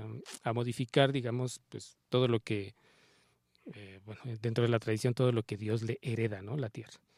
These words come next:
Pero que esa tendencia, eh, el ser humano tiene que estar,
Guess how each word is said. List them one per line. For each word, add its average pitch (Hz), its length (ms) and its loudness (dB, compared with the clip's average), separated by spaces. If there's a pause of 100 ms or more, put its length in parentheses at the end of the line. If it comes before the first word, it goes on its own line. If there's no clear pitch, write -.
(400)
Pero 123 200 2
que 143 160 6
esa 180 180 8
tendencia, 180 680 8 (760)
eh, 117 280 0
el 117 100 -4
ser 151 140 4
humano 156 220 6
tiene 156 220 4
que - 100 2
estar, 151 380 4